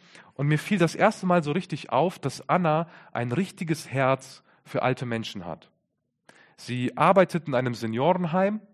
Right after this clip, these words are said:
also sie hat beruflich schon damit zu tun und dient dort den Senioren.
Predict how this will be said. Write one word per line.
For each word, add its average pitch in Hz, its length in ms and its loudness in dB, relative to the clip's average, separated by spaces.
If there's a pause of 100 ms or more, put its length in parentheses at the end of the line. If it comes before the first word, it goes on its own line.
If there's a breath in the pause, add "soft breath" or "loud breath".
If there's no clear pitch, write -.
also 107 180 -8
sie 104 120 0
hat 127 120 0
beruflich 170 520 -2
schon 180 320 -2
damit 160 240 0
zu - 120 -12
tun 185 400 -6 (140 loud breath)
und 127 320 -4
dient 185 320 0
dort 175 340 0
den 165 120 -2
Senioren. 160 600 -4